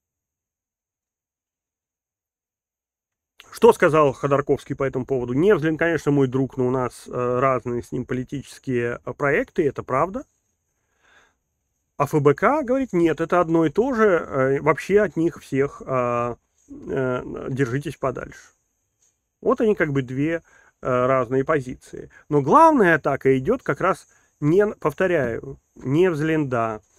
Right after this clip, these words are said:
Ходорковский, да, антивоенный комитет. Ф Б К пытается разрушить антивоенный комитет в поддержку Украины. Вот это для меня абсолютно недопустимо,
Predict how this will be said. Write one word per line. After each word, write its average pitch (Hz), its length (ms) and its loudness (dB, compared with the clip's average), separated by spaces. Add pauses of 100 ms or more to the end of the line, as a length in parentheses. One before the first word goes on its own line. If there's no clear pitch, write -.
(320)
Ходорковский, 143 640 -2
да, 127 240 -8
антивоенный 143 880 2
комитет. - 640 -8
Ф 156 160 2
Б 147 140 4
К 190 240 0
пытается 127 520 -4
разрушить 123 600 -6 (1120)
антивоенный 147 1000 2
комитет 135 640 -2 (160)
в - 120 -20
поддержку 139 520 2
Украины. 139 580 -4 (2250)
Вот 143 240 2
это 214 160 8
для 175 120 4
меня 139 220 4
абсолютно 170 640 2
недопустимо, 135 760 -10